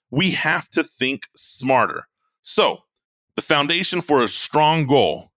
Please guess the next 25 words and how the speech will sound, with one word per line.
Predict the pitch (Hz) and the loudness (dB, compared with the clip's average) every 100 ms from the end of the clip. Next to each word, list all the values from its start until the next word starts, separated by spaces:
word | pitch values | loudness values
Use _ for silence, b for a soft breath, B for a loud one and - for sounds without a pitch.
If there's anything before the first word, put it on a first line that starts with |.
| _ | _
yes, | 131 165 - - - - _ _ | -2 0 0 -8 -16 -20 _ _
it | 117 123 | -6 0
does | 151 - | 0 0
have | 156 131 | -2 -2
to | |
be | 127 | -6
smart, | 127 - 117 87 - _ | -4 2 2 2 -6 _
specific, | _ - - 165 156 - _ _ | _ -10 0 0 0 -4 _ _
measurable, | 123 151 131 135 135 - _ - | -2 0 0 0 -2 -4 _ -10
achievable, | - 170 143 143 104 | -4 -2 2 0 0
relevant, | 123 135 131 - | 2 2 0 -4
time-bound, | - 120 107 85 - _ | -4 -2 0 -4 -8 _
et | 120 | -12
cetera. | - 120 82 - - _ _ _ _ | 0 0 0 -6 -14 _ _ _ _
Here's | _ - 170 185 127 | _ -4 2 2 4
where | 127 | 2
you | 202 233 147 | 2 2 2
are | 165 - _ _ _ _ | 0 -6 _ _ _ _
gonna | 120 | -8
take | 110 160 135 | -4 -6 -6
it | |
to | 123 | -4
the | 117 | -2
next | 110 101 | -2 -4
step. | - 104 - | -6 -6 -6